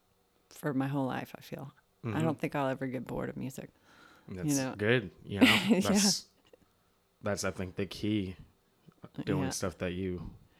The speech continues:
Speaker 2: love and stay engaged with.
Speaker 1: Yeah. It's inspiring to see old artists that just get out there and do it. And just,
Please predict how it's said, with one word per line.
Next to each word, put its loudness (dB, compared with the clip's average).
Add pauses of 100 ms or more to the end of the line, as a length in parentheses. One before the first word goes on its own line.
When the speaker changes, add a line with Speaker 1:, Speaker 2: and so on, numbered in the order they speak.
Speaker 2:
love 0
and -6
stay -6
engaged -2
with. -6 (540)
Speaker 1:
Yeah. -4 (580)
It's 0
inspiring 2
to -4
see 2
old 4
artists 2
that -4
just -8 (440)
get -2
out -4
there 0
and -2
do -2
it. -4
And -8 (1000)
just, -8